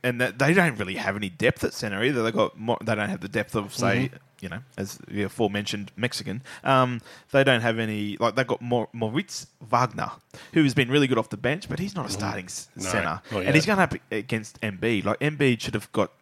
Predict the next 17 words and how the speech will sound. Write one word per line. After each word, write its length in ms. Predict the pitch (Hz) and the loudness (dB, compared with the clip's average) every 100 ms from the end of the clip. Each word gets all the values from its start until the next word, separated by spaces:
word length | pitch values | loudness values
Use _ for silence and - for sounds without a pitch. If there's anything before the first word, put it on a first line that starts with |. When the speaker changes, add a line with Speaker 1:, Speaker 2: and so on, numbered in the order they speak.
| - | 0
Speaker 1:
he 160 | 160 | 2
should 140 | 190 123 | 6 4
have 40 | |
got 80 | 117 | 4
fifty 240 | 117 - | 2 -2
points 220 | 104 104 | -2 -2
today. 220 | - 80 - _ _ - - _ | -4 -8 -10 _ _ -20 -20 _
Speaker 2:
Moritz 300 | 156 202 214 | 2 2 0
Wagner 640 | - 113 113 123 113 95 - _ | -2 0 2 2 -2 -2 -6 _
sounds 520 | - - 123 131 135 | -6 0 4 4 4
like 220 | 117 104 - | 4 2 -2
he 140 | 104 | -6
should 200 | - 113 | -6 -4
be 100 | 101 | -2
making 540 | 98 101 - 95 92 - - | 0 -2 -2 -6 -6 -8 -12
obscure 540 | 90 - - 101 95 | -8 -8 -4 -2 0
documentaries. 800 | 90 98 - 85 101 147 180 - | -2 -6 -6 -8 -6 -6 -6 -10